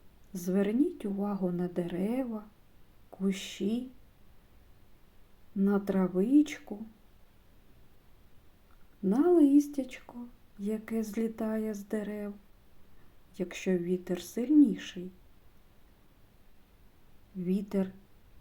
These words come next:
спокійний, тихий, теплий, поривчатий.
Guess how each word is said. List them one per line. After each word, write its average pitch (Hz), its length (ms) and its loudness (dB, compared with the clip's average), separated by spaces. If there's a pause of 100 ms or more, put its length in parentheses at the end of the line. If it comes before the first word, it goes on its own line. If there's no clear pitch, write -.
(220)
спокійний, 190 1040 -4 (640)
тихий, 196 640 -2 (720)
теплий, 208 640 -2 (440)
поривчатий. 190 1000 0